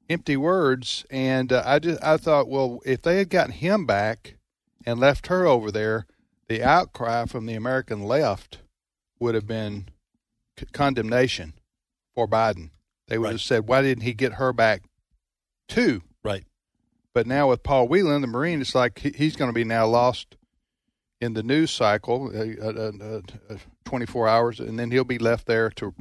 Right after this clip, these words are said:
Speaker 2: Yeah, you think the left would have been, uh, okay with the president using the scenario you laid out? He trades Victor Bout for Paul
Speaker 1: Right.
Speaker 2: Whelan, the Marine,
Speaker 1: Right.
Speaker 2: and then says, "Well, hey, we're still working to try to get Brittany Griner out."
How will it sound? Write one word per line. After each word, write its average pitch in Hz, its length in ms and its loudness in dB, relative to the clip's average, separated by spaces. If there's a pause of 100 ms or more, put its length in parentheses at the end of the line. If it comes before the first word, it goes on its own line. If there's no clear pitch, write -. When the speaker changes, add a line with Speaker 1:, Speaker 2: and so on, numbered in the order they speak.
(360)
Speaker 2:
Yeah, 127 120 4
you 123 120 2
think 156 200 -6
the 131 80 -2
left 135 340 2
would 135 140 -2
have 113 100 -6
been, 123 320 -6 (160)
uh, 110 420 0
okay 127 580 -2
with 117 260 -6
the - 80 -16
president 123 540 -4 (380)
using 143 380 -2
the 123 80 -2
scenario 127 420 0
you 113 200 -4
laid 117 240 4
out? 107 300 0 (340)
He 123 120 -2
trades 135 520 2
Victor 143 320 -6
Bout 120 420 4
for 107 320 -4
Paul 127 420 0
Speaker 1:
Right. 113 240 2
Speaker 2:
Whelan, 110 180 -4
the 113 60 -8
Marine, 98 600 -6
Speaker 1:
Right. 98 260 -2 (160)
Speaker 2:
and 120 240 0
then 170 260 8
says, 127 520 0 (340)
"Well, 110 100 -2
hey, 180 200 4
we're 127 140 -6
still 156 260 -2
working 127 340 0
to 90 80 -10
try 113 180 -6
to 107 80 -8
get 101 160 -6
Brittany 95 280 -10
Griner 92 420 -10
out." 92 240 -6